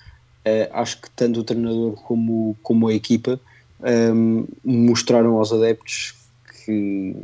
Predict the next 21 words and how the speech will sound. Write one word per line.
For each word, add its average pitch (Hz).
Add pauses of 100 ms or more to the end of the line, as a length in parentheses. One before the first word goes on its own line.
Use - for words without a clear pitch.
(380)
apesar 104
de 98
muitos 101
se -
calhar 101
não, 104
não, 110
continuarem 113
a 113
não 110
concordar, 113 (440)
a 135
mudança 117 (420)
foi -
para 117
melhor, 117 (480)
ou 120
pelo 117
menos 110 (120)
não 120
para 117